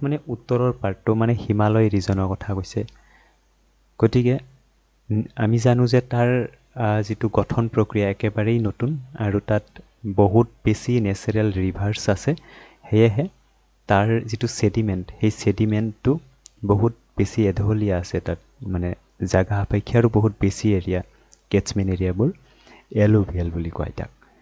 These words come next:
এলুভিয়েল ছইল। আমাৰ ব্ৰহ্মপুত্ৰৰ যিটো কেটছমেণ্ট এৰিয়া, সেয়াও সম্পূৰ্ণৰূপে এলুভিয়েল ছইল। নেক্সট,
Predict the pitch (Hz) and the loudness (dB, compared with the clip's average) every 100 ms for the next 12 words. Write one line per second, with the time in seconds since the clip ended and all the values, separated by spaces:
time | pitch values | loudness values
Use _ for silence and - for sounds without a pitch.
0 | _ - 98 101 87 95 143 - - - | _ -2 2 2 2 -2 -2 -6 -12 -2
1 | 90 87 - _ - 95 95 - 90 92 | -2 -2 -12 _ -4 -2 -2 0 -2 -2
2 | 95 95 - 98 98 95 104 - - 95 | -2 -4 -2 0 0 -2 -6 -8 -2 -4
3 | - 95 90 92 135 - _ _ - - | -2 -2 -2 -2 -4 -6 _ _ -16 0
4 | 113 120 - 101 95 98 92 90 151 180 | 2 2 2 0 2 2 2 0 -4 -8
5 | _ _ _ 98 90 87 87 87 - 90 | _ _ _ 0 2 2 0 -2 -4 -6
6 | - _ _ _ _ _ _ _ _ _ | -8 _ _ _ _ _ _ _ _ _
7 | _ _ _ _ _ _ _ - 92 - | _ _ _ _ _ _ _ -10 -10 -10
8 | - | -16